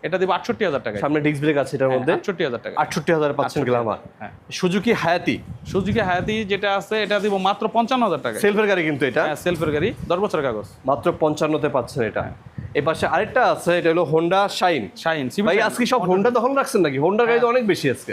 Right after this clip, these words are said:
Speaker 1: Honda এখন প্রচলন ভালো না? Honda গাড়ি ভালো, সবাই চাইতেছে। এই গাড়িটা দিব পঁয়ষট্টি হাজার টাকায়।
Speaker 2: পঁয়ষট্টি হাজার
Speaker 1: এটা দশ বছরের
Speaker 2: পাচ্ছেন।
Speaker 1: কাগজ।
Speaker 2: এটার সামনে কিন্তু ডিস্ক ব্রেক আছে।
Speaker 1: হ্যাঁ।
Speaker 2: আর টার্বো আছে। টার্বোর
Speaker 1: আজকে কিন্তু
Speaker 2: টার্বো এটা।
Speaker 1: পঞ্চাশের নিচে গাড়ি দিব।
Speaker 2: পঞ্চাশের নিচে।
Speaker 1: হ্যাঁ,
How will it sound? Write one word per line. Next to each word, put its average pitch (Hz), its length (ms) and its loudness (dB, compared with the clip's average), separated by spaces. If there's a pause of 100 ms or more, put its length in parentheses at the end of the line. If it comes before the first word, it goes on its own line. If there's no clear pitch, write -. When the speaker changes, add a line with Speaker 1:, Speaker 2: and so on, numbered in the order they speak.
Speaker 1:
Honda 208 140 0
এখন 233 200 0
প্রচলন 247 360 0
ভালো 196 180 0
না? 180 240 -2 (140)
Honda 165 180 -4
গাড়ি 180 160 0
ভালো, 151 260 -2 (280)
সবাই 151 160 -2
চাইতেছে। 135 400 -6 (1040)
এই 160 100 -2
গাড়িটা 190 240 -2
দিব 196 140 0
পঁয়ষট্টি 220 320 -2
হাজার 139 160 -2
টাকায়। 98 220 -6 (280)
Speaker 2:
পঁয়ষট্টি 156 300 0
হাজার 147 160 2
Speaker 1:
এটা 185 80 -2
দশ - 80 0
বছরের - 200 -2
Speaker 2:
পাচ্ছেন। 104 340 -8
Speaker 1:
কাগজ। - 160 -6
Speaker 2:
এটার 190 100 4
সামনে 220 220 2
কিন্তু 240 160 2
ডিস্ক 165 180 2
ব্রেক 160 160 2
আছে। 117 300 -4
Speaker 1:
হ্যাঁ। 110 160 -8 (260)
Speaker 2:
আর 143 120 0
টার্বো 214 340 2
আছে। 151 260 -2 (180)
টার্বোর 170 200 2
Speaker 1:
আজকে 190 160 0
কিন্তু 160 60 2
Speaker 2:
টার্বো 147 220 2
এটা। 185 120 0
Speaker 1:
পঞ্চাশের 247 320 0
নিচে 233 180 0
গাড়ি 214 180 0
দিব। 113 240 -6 (200)
Speaker 2:
পঞ্চাশের 165 360 0
নিচে। 135 240 0 (180)
Speaker 1:
হ্যাঁ, 113 180 -10